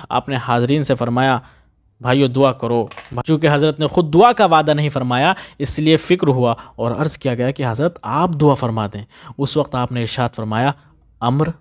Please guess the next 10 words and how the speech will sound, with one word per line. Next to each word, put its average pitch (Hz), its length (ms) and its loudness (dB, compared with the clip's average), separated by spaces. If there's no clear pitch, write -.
मुक़द्दर 127 580 -2
कर 113 220 -4
दिया 107 220 -6
गया 101 200 -8
है - 180 -14
और 127 100 2
उनकी 151 240 2
ज़िंदगी 139 480 2
के 165 260 0
सिर्फ - 340 -4